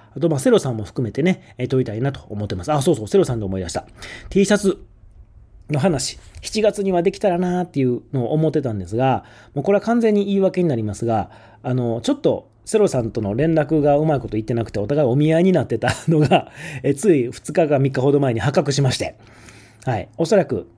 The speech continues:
今頑張って動いてくれてると思います。え、可愛いデザインになりそうな雰囲気なので、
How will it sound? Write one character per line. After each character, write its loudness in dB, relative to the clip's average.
今 0
頑 0
張 2
っ -4
て -2
動 0
い -4
て -4
く -2
れ 0
て -2
る 0
と -4
思 -4
い -4
ま -2
す。 -12
え、 -2
可 0
愛 2
い 2
デ 4
ザ 2
イ 2
ン 2
に 0
な 0
り 2
そ 0
う 0
な 0
雰 4
囲 4
気 -4
な -4
の -8
で、 0